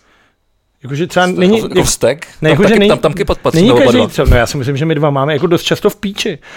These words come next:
Speaker 1: Ty dost často napíšeš komentář, po který ti lidi píšou, že jsi totální hovado. A ty jsi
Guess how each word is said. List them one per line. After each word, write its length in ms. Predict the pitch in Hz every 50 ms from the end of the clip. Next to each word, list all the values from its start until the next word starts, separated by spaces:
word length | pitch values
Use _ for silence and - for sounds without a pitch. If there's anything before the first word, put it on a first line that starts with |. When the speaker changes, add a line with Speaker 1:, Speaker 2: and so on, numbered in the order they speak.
| - -
Speaker 1:
Ty 120 | _ - 156
dost 140 | 220 269 -
často 260 | - - - - 220
napíšeš 320 | 185 - 175 151 - 185
komentář, 440 | - - 175 151 127 - 139 139 -
po 120 | - -
který 220 | 135 - 156 151 131
ti 100 | - 151
lidi 160 | 156 151 143
píšou, 260 | 135 151 - - 156
že 100 | 135 139
jsi 160 | 123 147 143
totální 400 | - 151 135 151 139 123 135 143
hovado. 400 | 151 151 156 143 139 120 113 110 - - - - - - - -
A 80 | - -
ty 100 | 127 143
jsi 80 | - 151